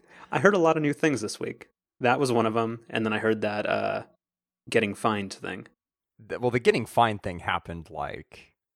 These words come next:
Speaker 2: I mean, it was over the Super Bowl week, or the week before the Super Bowl, so that was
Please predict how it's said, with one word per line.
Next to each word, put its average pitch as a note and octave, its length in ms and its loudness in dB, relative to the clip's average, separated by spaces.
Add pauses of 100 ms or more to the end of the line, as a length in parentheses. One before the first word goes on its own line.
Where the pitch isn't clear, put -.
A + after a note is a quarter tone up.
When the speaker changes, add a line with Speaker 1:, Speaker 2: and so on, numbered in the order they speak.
(360)
Speaker 2:
I G#2+ 40 -8
mean, G2+ 100 -4
it F#2+ 40 -4
was F#2 120 -4
over F2 460 0
the E2+ 100 -8
Super - 320 -4
Bowl F2 480 -2 (260)
week, F#2 480 -12
or F#2+ 80 -10
the F2+ 80 -4
week G2 160 -6
before - 220 -4
the F#2+ 80 -6
Super - 240 -6
Bowl, D2+ 240 -10
so E2 280 -8
that D#2+ 220 -8
was D#2+ 520 -10